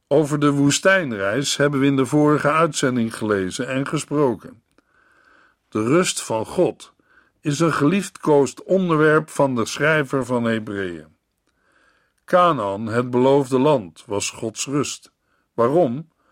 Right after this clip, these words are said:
Omdat de Heere er wonen zou in zijn heiligdom, in zijn stad Jeruzalem, in de tempel. Met Colossenzen twee mogen we de lijnen doortrekken naar Christus.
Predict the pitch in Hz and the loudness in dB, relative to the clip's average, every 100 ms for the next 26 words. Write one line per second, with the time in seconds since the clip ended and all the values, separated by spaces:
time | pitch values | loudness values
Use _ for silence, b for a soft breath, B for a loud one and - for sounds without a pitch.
0 | _ _ _ _ _ _ _ 185 180 165 | _ _ _ _ _ _ _ -4 0 0
1 | 170 - 131 139 156 180 185 143 - 151 | 0 -2 0 2 4 2 2 0 -2 0
2 | 139 127 180 196 170 123 117 117 123 135 | 2 4 2 2 0 2 2 2 0 -4
3 | 139 135 165 151 165 208 160 107 117 101 | -4 -2 -2 0 0 0 -4 -4 -6 -6
4 | 87 B B B 147 156 160 160 151 - | -10 B B B -2 0 2 0 0 0
5 | 175 - - 156 180 175 139 117 90 78 | -2 -2 -2 -2 0 0 0 0 -2 -10
6 | b b _ 151 156 147 - 196 196 - | b b _ -2 0 -2 0 0 0 -4
7 | 85 - _ _ _ _ _ _ _ _ | -8 -12 _ _ _ _ _ _ _ _
8 | _ _ _ _ 143 - 180 175 160 180 | _ _ _ _ -4 2 2 2 2 0
9 | 170 - 143 - 185 175 117 135 160 165 | 0 -2 -2 0 0 2 0 2 4 4
10 | 143 123 120 135 175 160 131 131 180 185 | 0 0 2 4 4 2 0 2 4 4
11 | 185 117 110 131 147 147 - 196 185 123 | 2 0 0 -2 -2 -2 0 -2 0 -4
12 | 101 - | -6 -8